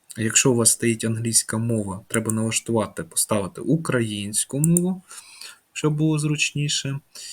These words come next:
І можна, в принципі, починати робити. Для початку. Е, для початку давайте додамо подію. Коли ми натиснемо на прапорець, то у нас буде щось відбуватися. А далі нам треба олівець.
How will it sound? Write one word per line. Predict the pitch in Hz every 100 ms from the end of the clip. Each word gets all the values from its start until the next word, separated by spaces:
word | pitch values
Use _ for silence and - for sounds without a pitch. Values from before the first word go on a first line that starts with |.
| - _
І | 233 220
можна, | 143 170 143
в | 113
принципі, | 135 147 - 117
починати | 110 110 - 113 117 101
робити. | 98 62 - - _ _ _ _ _ _ - -
Для | 131 185
початку. | 185 139 - - - - _ - - - _
Е, | 120 120 120
для | 123 175
початку | 175 - 220 -
давайте | 135 139 156 131
додамо | 120 127 135 123
подію. | - 117 110 104 101 151 214 214
Коли | - 143 151
ми | 135
натиснемо | 127 123 131 - 113 110
на | 127 123
прапорець, | 110 110 135 170 214 - - _
то | - 175
у | 214 113
нас | 127 131
буде | 113 120 110
щось | - 110 -
відбуватися. | 110 110 92 - - - - - - - - _
А | 113
далі | 165 247 135
нам | 139 170
треба | 165 143 135
олівець. | 131 120 95 - -